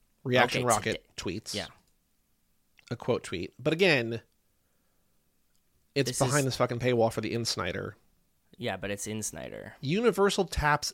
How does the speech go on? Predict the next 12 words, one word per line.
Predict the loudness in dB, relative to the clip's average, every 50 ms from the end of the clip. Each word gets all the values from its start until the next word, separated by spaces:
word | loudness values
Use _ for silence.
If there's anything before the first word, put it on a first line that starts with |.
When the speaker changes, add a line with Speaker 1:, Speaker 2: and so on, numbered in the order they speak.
| -8
Speaker 1:
Zach | -6 -2 4 6 6 6 6 2 -4 -10 -8
Dean | -4 -2 0 0 0 0 0 -2 -4 -6 -6
to | -4 -2 0 2
write | 4 4 4 4 2 -2
secret | -4 -4 -4 -2 -4 -4 0 4 4 4 4 4
movie | 4 2 2 2 0 -2 -4 -4
in | -4 -4 -2
the | -2 -4
Fast | -2 2 4 4 4 4 0
and | -4
Furious | -4 -2 -2 0 0 -2 -4
franchise. | -6 -6 -6 -4 -4 -4 -6 -8 -8 -10 -10 -12 -14 -14 -14